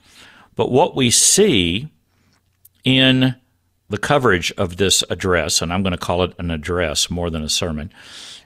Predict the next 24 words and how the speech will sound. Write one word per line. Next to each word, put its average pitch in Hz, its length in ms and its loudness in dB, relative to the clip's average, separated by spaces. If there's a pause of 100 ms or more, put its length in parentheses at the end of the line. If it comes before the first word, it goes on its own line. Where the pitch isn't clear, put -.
(260)
it's - 100 -14
like 151 120 -2
an 123 160 -6
ink 147 300 -2
blot 82 480 -2
test. - 520 -4
You're 117 120 0
gonna 135 220 0
see 147 180 2
the 113 140 2
values 98 800 2
of 95 160 -10
the 98 80 0
different - 400 -4
newsrooms 107 640 2
that 95 100 -4
are 95 60 -4
covering 92 500 -2
it. - 200 -12 (500)
And 107 200 2
once 110 220 4
again, 104 400 2
you're 101 180 2
looking 107 560 0